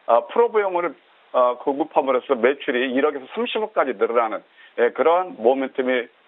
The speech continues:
예, 됐다. 그러면서 한번 우리가, 어, 사례 연구를 통해서 볼 수가 있습니다.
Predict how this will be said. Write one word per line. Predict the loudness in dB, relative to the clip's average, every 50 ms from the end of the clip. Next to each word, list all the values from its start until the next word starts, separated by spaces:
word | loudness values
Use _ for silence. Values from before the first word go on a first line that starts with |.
| -4
예, | -2 0 0 0 0 0 -2 -4 -6 -8 -10 -4 -2 -2 -2 0
됐다. | 2 0 0 2 4 4 2 2 2 -6 -8
그러면서 | -4 -4 -2 -2 -2 -2 -2
한번 | -2 -2 -2 -2 -2
우리가, | -2 -2 2 2 2 2 2 -2 -4 -8 -18 -16 -16 -16 -16 -14 -6 0
어, | 0 2 2 0 -2 -4 0
사례 | 2 2 2 2 0 -2
연구를 | -2 -2 -2 -4 -4 -4
통해서 | -4 -4 -4 -2 -2 -4
볼 | -4 -4 -4 -6
수가 | -4 0 0 0
있습니다. | 0 0 -4 -8 -6 -4 -2 -2 -2 -2 -4